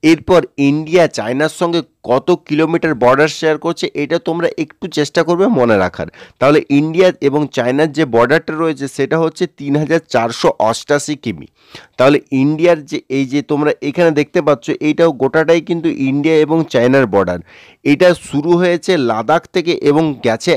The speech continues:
এক-, একেবারে আমাদের ইন্ডিয়ার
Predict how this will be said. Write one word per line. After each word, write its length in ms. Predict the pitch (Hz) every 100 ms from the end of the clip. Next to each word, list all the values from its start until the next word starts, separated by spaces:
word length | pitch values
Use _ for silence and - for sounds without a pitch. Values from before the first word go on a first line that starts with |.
| 143
এক-, 140 | - _
একেবারে 640 | 120 - 175 175 175 180 156 _ _ _ _ - 123
আমাদের 400 | 147 143 160 139 135
ইন্ডিয়ার 600 | 131 143 151 175 143